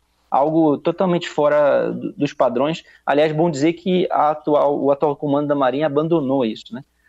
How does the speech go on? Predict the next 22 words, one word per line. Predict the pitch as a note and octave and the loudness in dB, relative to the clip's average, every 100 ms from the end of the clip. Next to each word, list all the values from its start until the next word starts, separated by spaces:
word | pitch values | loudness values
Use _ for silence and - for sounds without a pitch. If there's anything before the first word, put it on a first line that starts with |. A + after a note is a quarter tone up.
| _ - | _ -8
Abandonou | A#2+ C3+ C3 C3 C3+ | 0 2 2 0 -2
essa | B2+ - | -2 -4
coisa | - B2 | -2 -4
de | A#2+ B2 | -4 -6
ter | C3+ | -2
um, | B2 B2+ A#2+ A#2 | -2 -2 -4 -6
um, | A#2 A#2 - C3+ | -4 -4 -4 -4
um | C3 | -4
assessor, | - B2 - C3 | -4 -4 -2 -2
um | A#2+ | -2
capitão, | C#3 - - C3+ D3+ C3 | -4 -4 -2 0 2 0
um | |
oficial | C3+ - - D#3 C#3+ D3+ | -2 -6 -4 0 2 2
da | E3 | 0
Marinha | C3 C3+ C#3+ | 0 -2 -2
do | C3 | -2
Brasil | B2 C#3 | -4 -6
pra | - | -6
cuidar | C#3+ B2 C3 | -4 0 0
das | C3+ B2+ | 0 -4
redes | B2+ - | -6 -4
sociais | C3+ - C3 C3+ | -4 0 0 0